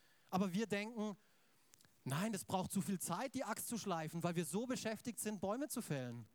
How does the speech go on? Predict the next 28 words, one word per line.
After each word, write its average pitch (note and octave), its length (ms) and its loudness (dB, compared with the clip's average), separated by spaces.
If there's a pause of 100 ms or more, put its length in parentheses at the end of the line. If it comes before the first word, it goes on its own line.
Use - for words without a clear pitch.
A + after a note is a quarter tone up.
(240)
Wir F3+ 100 6
sind F#3+ 140 -2
so G#3+ 180 0
beschäftigt, A#3+ 640 -2
Dinge A#3 240 2
zu - 180 -4
tun. A#3+ 480 2 (1300)
Und G#3 120 4
es G#3+ 100 0
sind A#3 120 -4
oftmals G#3 380 0
auch G3 160 -2
gute C4+ 300 4
Dinge, D#3 420 0 (1200)
aber F#3 120 6
wir F#3+ 80 2
sind F#3 140 -6
so G3 180 0
beschäftigt, A#3 520 -2
diese F#3 180 -2
Dinge G3+ 220 0
zu - 140 -6
tun, G#3+ 360 0 (280)
dass G3+ 260 2
wir G3+ 320 2 (800)
gar F3 180 2
nicht F3+ 180 -2
merken, G#3 580 0